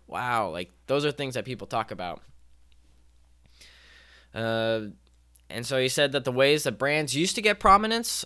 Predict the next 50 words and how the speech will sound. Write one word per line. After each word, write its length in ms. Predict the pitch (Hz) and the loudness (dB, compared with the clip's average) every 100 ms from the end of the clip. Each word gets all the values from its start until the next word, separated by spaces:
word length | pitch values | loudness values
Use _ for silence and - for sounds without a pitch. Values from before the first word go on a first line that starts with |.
| - | -8
so 200 | - 120 | -6 -2
these 240 | 117 165 | 0 0
are 60 | 190 | 2
the 100 | 175 | 2
old 260 | 135 180 | 4 4
ways 220 | 165 143 135 | 6 4 2
of 80 | |
doing 340 | 117 135 131 131 | -2 -2 -2 -2
it. 220 | 127 - | -4 -6
So 160 | - 127 | -8 -4
you'll 200 | 120 139 | -2 0
have 120 | 151 | 0
to 100 | 151 | -2
think 340 | 131 143 139 131 | -6 -6 -6 -8
of 240 | 120 113 | -8 -4
ways 260 | 123 127 123 | 0 0 0
to, 320 | 120 113 - | -4 -6 -8
you 80 | 131 | -10
know, 100 | 101 | -6
out 200 | 95 120 | 0 0
of 60 | |
the 60 | 117 | -2
box. 480 | 107 117 120 - - | -2 0 0 -4 -12
W-, 180 | 95 - | -14 -14
you 100 | 123 | -10
know, 60 | 98 | -8
I've 120 | 104 | -6
given 180 | 123 117 | -6 -6
a 40 | |
few 240 | 110 139 | -4 -4
examples, 500 | 139 139 131 127 131 | -4 -4 -4 -4 -6
but 140 | 127 113 | -4 -6
it's 100 | 110 | -6
the 100 | 110 | -4
ways 220 | 131 147 | 0 0
that 160 | 135 104 | -2 -4
brands 340 | 123 131 113 | -2 -2 -2
used 220 | 143 - | -4 -4
to 80 | 147 | -4
do 160 | 123 117 | -4 -4
things 480 | - 117 113 113 | -6 -8 -8 -10
was 380 | 113 107 98 101 - - - | -8 -6 -4 -8 -14 -20 -14
you 100 | 107 | -4
had, 360 | 110 104 101 95 - | 0 0 -2 -8 -8
uh, 260 | 98 98 87 | -6 -6 -8
you 120 | 95 | -10
know, 60 | 78 | -10
T 200 | - 156 | -2 0
V 160 | 185 165 | 2 2
advertising, 880 | 143 139 139 123 113 113 107 107 | 2 0 -2 -2 -2 -4 -8 -10